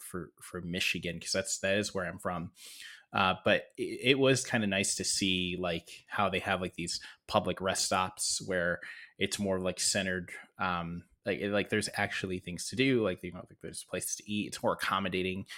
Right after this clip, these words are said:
to travelers, a little bit more forgiving a-, as far as, like, options and stuff like that. So that was kinda nice. Um, but, uh, of course, that all <laughs> changed, uh, once we got to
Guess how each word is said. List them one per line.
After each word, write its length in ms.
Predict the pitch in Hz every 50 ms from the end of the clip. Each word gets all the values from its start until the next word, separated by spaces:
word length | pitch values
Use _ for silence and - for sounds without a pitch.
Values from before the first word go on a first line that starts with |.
| - - - - -
to 80 | -
travelers, 760 | - - - 101 95 95 98 98 101 104 104 107 104 - -
a 40 | -
little 160 | 95 92 95
bit 180 | 90 - 92 90
more 120 | - 87
forgiving 560 | - - 78 80 82 85 80 95 98 104 104 - - _ _ - - _ _ _ _ _ _ _ _ _ _ _ _ _ _ _ _ _ _ _ _ _ _ -
a-, 200 | 127 135 - 123
as 120 | 127 -
far 140 | - 127 117
as, 100 | 113 107
like, 140 | 107 - -
options 540 | 95 107 - - - 117 113 113 104 -
and 100 | 107 110
stuff 220 | - - 107 - -
like 140 | 110 104 -
that. 260 | 117 117 120 - - - - - - - - _ _ _ _ _ _ _ _ _ _ _ _ - - - -
So 160 | - - 135
that 60 | - -
was 120 | 143 -
kinda 200 | - - 120 110
nice. 460 | 104 101 101 113 - - - - - - - - - - - - - -
Um, 480 | 113 104 98 98 98 95 92 92 - - _ _ - _ -
but, 420 | 139 113 117 104 104 - - - -
uh, 300 | 101 95 95 92 92 -
of 180 | - 110 107 -
course, 300 | - - 113 104 - -
that 180 | - 117 113 -
all 160 | 104 101 107
<laughs> 0 |
changed, 640 | - - - 120 120 117 135 117 - - - - -
uh, 200 | 107 101 95 -
once 400 | 104 101 113 107 107 - - -
we 80 | 107 95
got 320 | - 104 98 98 - -
to 400 | - - 104 95 92 92 92 95